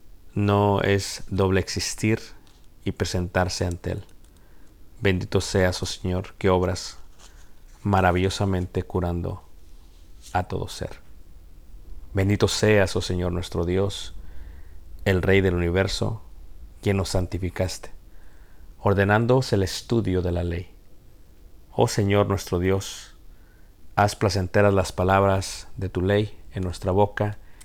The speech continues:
y en la de todo nuestro pueblo, la iglesia del Señor, la iglesia de Cristo, la casa de Israel. Seamos nosotros y todos nuestros descendientes, tus conocedores y estudiosos de tu ley.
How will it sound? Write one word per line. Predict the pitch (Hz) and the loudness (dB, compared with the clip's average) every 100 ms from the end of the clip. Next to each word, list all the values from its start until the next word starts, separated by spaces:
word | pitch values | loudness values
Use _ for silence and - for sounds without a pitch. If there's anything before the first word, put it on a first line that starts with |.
| - - - - - - - | -20 -20 -20 -20 -20 -18 -4
y | - | 0
en | 98 | 4
la | 90 | 2
de | 87 | 0
todo | - 107 117 | 2 2 4
nuestro | 101 - - | 0 -2 -6
pueblo, | - 92 87 - - - - - - - - - - - - - - | 0 0 0 -6 -14 -20 -20 -20 -20 -20 -20 -20 -20 -20 -20 -20 -4
la | 90 87 | -2 0
iglesia | 90 90 - 87 | 0 -2 -2 -2
del | 85 | -4
Señor, | - 92 98 113 107 | -4 -2 0 -2 -2
la | 90 | -4
iglesia | 87 87 85 85 | -4 -4 -4 -4
de | 85 | -4
Cristo, | 90 92 - 95 101 - - - - - - - - | -6 -6 -6 -8 -8 -14 -20 -20 -20 -20 -20 -20 -6
la | 90 | -6
casa | - 87 - 87 | -2 -4 -2 -4
de | 82 | -4
Israel. | 82 85 90 92 - - - - - - - - - - - - | -4 -4 -4 -8 -14 -20 -20 -20 -20 -20 -20 -20 -20 -20 -20 -20
Seamos | - 98 98 101 98 | 0 2 4 4 2
nosotros | 90 - 110 - 110 - - - - - - - | -2 0 0 2 -4 -6 -16 -20 -20 -20 -20 -6
y | 98 | -6
todos | - 107 98 | 4 6 6
nuestros | 92 - 90 | 2 0 -2
descendientes, | 85 - 90 92 98 101 107 110 - - - - - - - - - - - | -2 -2 -2 0 0 -2 -6 -6 -14 -20 -20 -20 -20 -20 -20 -20 -20 -20 -2
tus | 101 90 | 0 0
conocedores | - 90 87 - 90 101 113 113 - | -4 -2 -2 -2 2 4 4 2 -2
y | 92 | -6
estudiosos | - 92 87 95 - 98 | -4 -2 0 -2 -2 -2
de | 90 | -2
tu | - | -2
ley. | 87 92 95 | -2 -2 -4